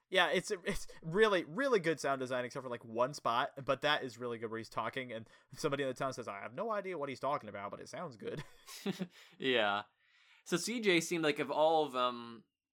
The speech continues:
Speaker 2: because this episode does focus on him, he seemed like the most, he seems to latch onto, onto Mis-, uh, Doctor Theron more than anybody. He talks about him s-,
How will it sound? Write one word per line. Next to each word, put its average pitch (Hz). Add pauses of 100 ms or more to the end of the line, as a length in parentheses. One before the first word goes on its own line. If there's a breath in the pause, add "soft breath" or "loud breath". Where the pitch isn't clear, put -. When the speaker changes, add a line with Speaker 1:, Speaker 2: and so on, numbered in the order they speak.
(160)
Speaker 2:
because 135
this 143
episode 135
does 131
focus 135
on 117
him, 117
he 131
seemed 180
like 151
the 131
most, 123
he 156
seems 185
to 156
latch 127
onto, 123 (180)
onto 127
Mis-, 113 (100)
uh, 131
Doctor 117
Theron 110
more 113
than 123
anybody. 113
He -
talks 131
about 131
him 139
s-, 131